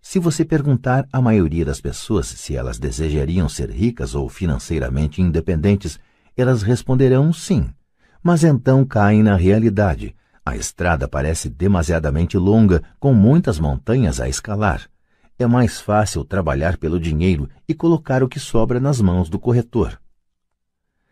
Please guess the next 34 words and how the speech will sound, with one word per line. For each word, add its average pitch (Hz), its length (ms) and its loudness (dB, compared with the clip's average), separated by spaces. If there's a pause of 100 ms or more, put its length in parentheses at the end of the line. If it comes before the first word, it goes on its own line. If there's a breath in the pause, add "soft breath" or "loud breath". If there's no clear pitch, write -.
(160)
Certa 175 400 0
vez 123 300 2
conheci 117 480 0
uma 123 180 2
jovem 82 560 -2
que 92 140 -12
sonhava 92 520 0
participar - 600 -4
da 78 100 -4
equipe 78 360 -6
olímpica 73 520 -4
de 78 120 -4
natação 90 560 -4
dos 82 160 -4
Estados 69 440 -8
Unidos. 104 480 -4 (600)
Ela 165 300 4
acordava 107 600 0
todos 117 520 0
os 117 180 2
dias 92 420 0
às - 200 -8
quatro 101 420 -4
horas - 380 -4 (160)
para 135 200 0
treinar 113 460 2
durante 92 380 0
três 117 360 -2
horas 101 400 -2
antes 95 400 -2
de 62 140 -10
ir 85 140 -2
à 92 80 -2
faculdade. 95 640 -4